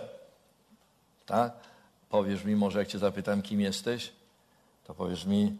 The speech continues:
jestem kontraktorem. Jestem saksofonistą, powiedziałeś, tak? Wspaniale. Ale ja się nie pytam, co robisz, tylko kim jesteś.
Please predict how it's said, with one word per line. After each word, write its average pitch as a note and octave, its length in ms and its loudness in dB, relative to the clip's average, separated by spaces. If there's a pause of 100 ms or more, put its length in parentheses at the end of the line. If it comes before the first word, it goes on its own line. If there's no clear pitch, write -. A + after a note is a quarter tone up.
(380)
jestem A#2 580 0 (640)
kontraktorem. C#3+ 680 10 (1400)
Jestem A#2+ 300 4
saksofonistą, D3 800 6
powiedziałeś, F2+ 580 -2 (100)
tak? C3+ 280 4 (720)
Wspaniale. A#2+ 580 2 (400)
Ale G#2 120 -2
ja G#2+ 60 4
się B2 100 -4
nie A#2+ 120 2
pytam, A#2 280 2
co A2+ 140 6
robisz, F2+ 420 2 (1500)
tylko A#2 220 0
kim A#2 200 0
jesteś. A2 460 2